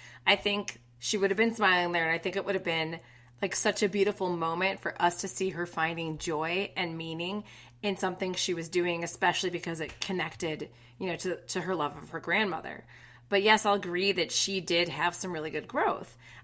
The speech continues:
I do think Dong-hoon was in the process of growing. Like,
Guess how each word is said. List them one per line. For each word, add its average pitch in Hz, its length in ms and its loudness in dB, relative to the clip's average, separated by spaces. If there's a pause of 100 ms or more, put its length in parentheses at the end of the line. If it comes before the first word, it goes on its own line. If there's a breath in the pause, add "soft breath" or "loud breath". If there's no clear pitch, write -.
I 240 100 6
do 285 140 2
think 302 240 0
Dong-hoon 214 760 2
was 190 200 0
in 196 280 0
the 170 80 0
process 160 640 -2
of 254 140 -4
growing. 262 420 0
Like, 196 200 -4